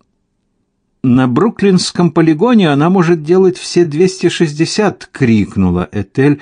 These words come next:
«Верю вам на слово! Что-что?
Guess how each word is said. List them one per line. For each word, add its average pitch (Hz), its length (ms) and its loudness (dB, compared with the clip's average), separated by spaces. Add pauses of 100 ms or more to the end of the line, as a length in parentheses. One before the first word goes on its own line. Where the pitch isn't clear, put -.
(200)
«Верю 190 640 2
вам 190 280 2
на 180 240 2
слово! 82 520 -6
Что-что? 190 680 -2